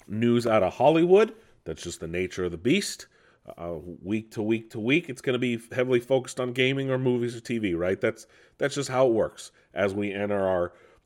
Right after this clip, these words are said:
our, uh, three hundredth episode. If you're new here, that's how it works. If you've been here a while, you know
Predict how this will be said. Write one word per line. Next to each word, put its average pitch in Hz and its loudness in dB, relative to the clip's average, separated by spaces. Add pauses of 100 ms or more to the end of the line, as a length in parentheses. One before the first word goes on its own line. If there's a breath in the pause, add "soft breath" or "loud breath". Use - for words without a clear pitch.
(180)
our, 90 4
uh, 82 0
three 110 0
hundredth 98 -2
episode. 80 -6
If 78 -16
you're 90 -4
new 120 2
here, 127 4 (100)
that's 107 4
how 107 2
it 98 0
works. 110 2
If 90 -10
you've 92 -6
been 101 0
here 104 0
a 95 2
while, 95 4
you 92 -2
know 87 0